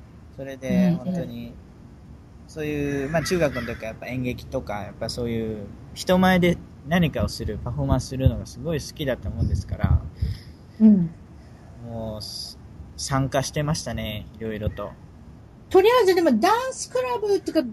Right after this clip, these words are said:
Speaker 2: ダンス部には所属しなかったんですね。
Speaker 1: そうなんです。
Speaker 2: 何か理由があるんですね。何でしたっけ？
Speaker 1: それは、あの、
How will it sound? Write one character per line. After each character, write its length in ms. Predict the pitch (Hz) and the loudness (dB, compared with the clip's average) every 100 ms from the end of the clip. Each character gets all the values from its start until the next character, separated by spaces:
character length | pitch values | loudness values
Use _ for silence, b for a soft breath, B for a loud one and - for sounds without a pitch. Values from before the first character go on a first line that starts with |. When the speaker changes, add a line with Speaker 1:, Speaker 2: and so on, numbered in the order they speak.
| - | -2
Speaker 2:
ダ 200 | 320 427 | 2 2
ン 60 | 427 | 0
ス 200 | - 415 | -2 0
部 100 | 381 | 0
に 120 | 427 | 2
は 140 | 392 - | 0 0
所 180 | - 247 | 0 2
属 240 | 269 269 | 4 2
し 120 | - 440 | -2 0
な 120 | 453 | 2
か 80 | 254 | 0
っ 40 | |
た 80 | 185 | 0
ん 40 | |
で 40 | 180 | -2
す 60 | |
ね。 100 | 359 | 0
Speaker 1:
そ 40 | 294 | 2
う 40 | |
な 20 | |
ん 20 | - | 2
で 40 | |
す。 20 | |
Speaker 2:
何 60 | 277 | 2
か 80 | 277 | 4
理 100 | 311 | 6
由 140 | 392 | 6
が 80 | 381 | 6
あ 60 | 240 | 2
る 80 | 220 | -2
ん 0 | |
で 80 | - | -12
す 100 | - | -8
ね。 100 | 311 | -4
何 220 | 220 247 | 2 4
で 100 | 294 | 4
し 60 | 330 | 0
た 80 | 180 | -4
っ 20 | |
け？ 60 | - | 0
Speaker 1:
そ 120 | 160 | 2
れ 160 | 165 160 | 4 4
は、 260 | 165 143 | 4 4
あ 40 | 131 | 2
の、 420 | 120 117 117 | -2 -4 -6